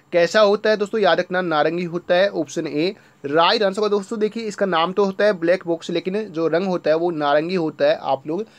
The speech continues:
याद रखिएगा, इंपॉर्टेंट क्वेश्चन है। नेक्स्ट क्वेश्चन, नेक्स्ट देखिएगा, सीसा संचायक बैटरी में किस अमल का प्रयोग किया जाता है? सीसा संचायक बैटरी में किस अमल का प्रयोग किया जाता है निम्न में से?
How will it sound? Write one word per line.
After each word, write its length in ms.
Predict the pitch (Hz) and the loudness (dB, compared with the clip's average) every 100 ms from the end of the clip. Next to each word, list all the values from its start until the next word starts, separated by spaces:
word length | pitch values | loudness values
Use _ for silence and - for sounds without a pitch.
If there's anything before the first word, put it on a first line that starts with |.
| _ - | _ -6
याद 340 | 165 170 143 | 2 2 2
रखिएगा, 360 | 135 147 131 143 | 0 -2 -2 -2
इंपॉर्टेंट 420 | 151 170 175 190 | -4 -2 -2 -2
क्वेश्चन 240 | 196 202 | -4 -2
है। 140 | 196 214 | -2 -2
नेक्स्ट 280 | 185 170 185 | -4 -4 -4
क्वेश्चन, 400 | 214 208 220 220 - _ _ _ _ _ _ - | -6 -8 -10 -14 -16 _ _ _ _ _ _ -6
नेक्स्ट 280 | 147 214 | -2 -2
देखिएगा, 300 | 254 226 208 208 | -2 2 2 2
सीसा 480 | 208 208 196 240 | -2 -6 -2 0
संचायक 420 | 240 220 202 208 202 | 0 -2 -2 0 0
बैटरी 240 | 185 180 | -2 -2
में 120 | 185 | -4
किस 260 | 190 247 240 | -4 -4 -6
अमल 340 | - 175 175 196 | -4 -2 0 0
का 180 | 185 165 | 2 2
प्रयोग 360 | - 156 156 | 2 0 -2
किया 220 | - 170 147 | -4 0 0
जाता 200 | 127 120 | 0 -6
है? 80 | |
सीसा 340 | 113 165 170 202 | -6 -6 -2 -2
संचायक 300 | 190 185 180 | -2 -2 0
बैटरी 180 | 175 170 | 0 0
में 240 | 170 226 262 - - _ | 0 0 -4 -14 -20 _
किस 200 | 240 254 | -4 -2
अमल 340 | 247 185 185 208 | -2 0 2 2
का 180 | 214 190 | 4 4
प्रयोग 220 | 185 180 | 4 2
किया 80 | 175 | 0
जाता 160 | 160 175 | 0 0
है 40 | |
निम्न 140 | 175 160 | 0 -2
में 80 | |
से? 260 | 151 175 233 | -2 -2 -4